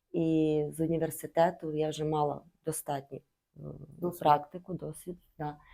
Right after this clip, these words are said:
Speaker 1: Е, тобто я вже, значить, почала перекладати це все на учнів. Е, нам дуже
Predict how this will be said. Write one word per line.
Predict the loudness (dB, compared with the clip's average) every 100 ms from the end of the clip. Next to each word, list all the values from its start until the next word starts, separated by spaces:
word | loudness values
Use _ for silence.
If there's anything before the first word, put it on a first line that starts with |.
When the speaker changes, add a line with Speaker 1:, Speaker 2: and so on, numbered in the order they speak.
| -20 -20 -20 _ _
Speaker 1:
Е, | 0 2 2 2
тобто | -4 0
я | 4 4
вже, | 2
значить, | -2 -4 -6 -8
почала | 2 6 8
перекладати | 6 2 -2 0 4 4 2
це | -10 -12
все | -6 -2 -2 -2 -2
на | -2 0
учнів. | -2 -4 -8 -10 -12 -16 -20 -20 -18 -2
Е, | 2 4
нам | 6 4
дуже | 4 4 4